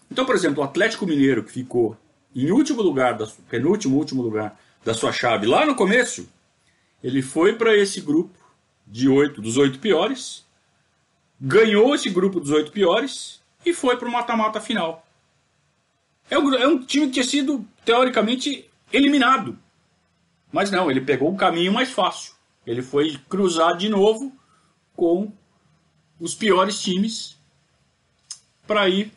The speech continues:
pro mata-mata final. Então você tinha, você tinha dois caminhos. Seis em dezesseis. Ou,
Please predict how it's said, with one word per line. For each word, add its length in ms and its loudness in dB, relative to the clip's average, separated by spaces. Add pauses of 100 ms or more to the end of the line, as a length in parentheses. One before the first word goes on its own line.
(140)
pro 120 -4
mata-mata 460 0
final. 400 -2 (840)
Então 160 -4
você 180 -4
tinha, 360 -4 (340)
você 200 -8
tinha 160 0
dois 240 2
caminhos. 680 -2 (1160)
Seis 540 2
em 100 -2
dezesseis. 1040 -2 (1900)
Ou, 320 2